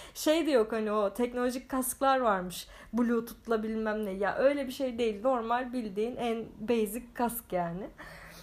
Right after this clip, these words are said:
Bağıra bağıra böyle E beşin kenarında anlaşmaya çalışıyoruz adamla. Adam dedi ki, "Ben seni," dedi,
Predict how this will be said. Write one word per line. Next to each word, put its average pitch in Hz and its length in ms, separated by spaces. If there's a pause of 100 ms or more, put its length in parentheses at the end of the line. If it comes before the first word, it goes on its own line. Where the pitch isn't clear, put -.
(280)
Bağıra 311 500
bağıra 269 340
böyle 254 340
E 269 80
beşin 285 260
kenarında 285 460
anlaşmaya 269 580
çalışıyoruz 202 540
adamla. 196 500 (400)
Adam 339 320
dedi 381 160
ki, 254 160
"Ben 339 180
seni," 330 360
dedi, 294 280